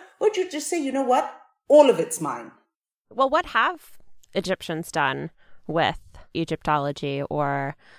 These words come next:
Speaker 2: various other inheritances?
Speaker 1: Well, look, I think the problem that we're facing now is one of packaging or tra-, or, or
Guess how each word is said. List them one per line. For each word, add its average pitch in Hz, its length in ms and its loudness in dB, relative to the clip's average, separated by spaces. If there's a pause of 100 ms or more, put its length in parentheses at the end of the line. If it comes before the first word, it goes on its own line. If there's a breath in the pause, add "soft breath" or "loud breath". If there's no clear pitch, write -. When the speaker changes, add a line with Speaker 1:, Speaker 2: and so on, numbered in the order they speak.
(160 soft breath)
Speaker 2:
various 156 460 0
other 143 240 -4
inheritances? 143 960 -6 (400)
Speaker 1:
Well, 339 120 0
look, 330 220 -2
I 269 120 -2
think 320 280 2
the 226 60 -2
problem 247 560 -2
that 165 120 -2
we're 202 160 0
facing 208 640 -4
now 170 480 -4 (640)
is 190 240 -4
one 220 680 -6
of 202 540 -6 (1400 loud breath)
packaging - 640 -4 (540)
or 175 120 -2
tra-, 196 420 0
or, 190 180 4
or 180 360 -2